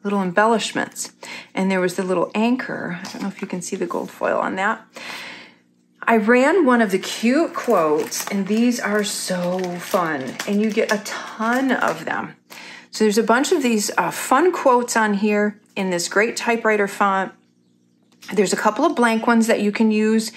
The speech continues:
to add your own, um, date or label or whatever you wanna add to your layout, but they have some great fun sayings on 'em. And, um, I, so I layered that one here with the little anchor,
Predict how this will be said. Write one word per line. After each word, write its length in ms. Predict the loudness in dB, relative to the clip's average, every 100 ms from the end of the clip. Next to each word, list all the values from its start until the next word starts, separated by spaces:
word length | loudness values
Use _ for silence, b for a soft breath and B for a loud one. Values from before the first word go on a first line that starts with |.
| B B B B
to 120 | -2 2
add 220 | 2 2
your 180 | 4 6
own, 360 | 6 4 4
um, 320 | 2 -2 -2
date 480 | 2 4 4 2 0
or 140 | -2 0
label 400 | 4 4 4 2
or 80 | 2
whatever 280 | 0 0 0
you 120 | 0
wanna 180 | 0 0
add 440 | -2 0 0 -2
to 200 | -4 -2
your 180 | -2 0
layout, 380 | 2 4 2 -2 B B -6
but 220 | -4 2
they 140 | 2
have 200 | 2 0
some 240 | 0 -2 0
great 280 | 2 0
fun 340 | 0 -4 -4 -4
sayings 520 | -2 0 0 -4 -2
on 160 | -2 -2
'em. 160 | -6 B B B B B
And, 320 | -2 0 0 -2
um, 240 | -6 -6
I, 80 | -4
so 160 | 2 2
I 40 |
layered 400 | 4 4 4 2
that 280 | 2 2 4
one 160 | 2
here 220 | 2 2 2
with 160 | 2
the 80 | 2
little 240 | 2 2 0
anchor, 600 | -2 -2 0 2 2